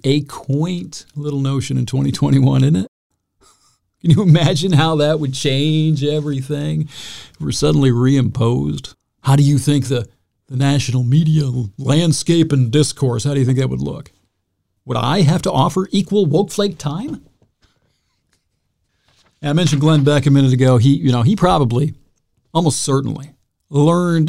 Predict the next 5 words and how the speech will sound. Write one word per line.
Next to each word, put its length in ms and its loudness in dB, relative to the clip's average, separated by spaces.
the 600 2
informational 580 2
performance 760 -2
art 400 -4
technique 720 -2